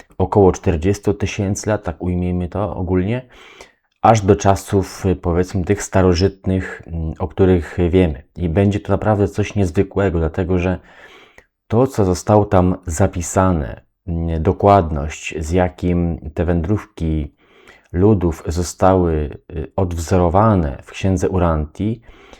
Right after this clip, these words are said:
jest czymś naprawdę bardzo niesamowitym, dlatego że żaden człowiek, który żył w czasach, kiedy ta księga miała niby zostać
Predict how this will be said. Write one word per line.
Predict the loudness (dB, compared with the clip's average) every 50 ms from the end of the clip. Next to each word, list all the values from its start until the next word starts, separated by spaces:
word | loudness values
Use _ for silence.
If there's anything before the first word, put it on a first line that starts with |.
| _ _ -6
jest | -2 2 2 2 2 2 -2 -4
czymś | -2 -2 -2 -2 -4
naprawdę | -4 -4 -2 -2 -2 -2 0 -2 -2
bardzo | 2 2 2 2 0 -2 -2 0 0 2 2 0 -2 -4
niesamowitym, | -4 -2 -2 -2 -2 0 0 2 2 0 0 -2 -4 -4 -8 -18 -14
dlatego | -8 -4 -4 -4 -2 -2 -4 -2 0 0 0
że | 0 0 -2 -2 -4 -6 _ -20 -20 -20 -20 -20 _ _ _ _ _ _ _ _ _ _ _ _ _ _ -4
żaden | 2 6 8 8 8 8 6 4 4 4 0 -2 -6
człowiek, | -4 2 4 6 6 6 4 0 -2 -4 -12 -20
który | -20 -18 -6 0 0 2 4 4 2 2 0 -2 -4
żył | -6 -6 0 2 4 4 4 4 2 -2 -6 -12 -18
w | -18 -8
czasach, | -2 0 0 0 0 -2 -4 -4 -6
kiedy | -8 -8 -8 -6
ta | -6 -8 -8
księga | -6 -4 -2 -2 0 0 0
miała | 0 -2 -2 -2 -2
niby | -2 -2 -4 -4 -4
zostać | -4 -6 -6 -6 -8 -8 -8 -10 -20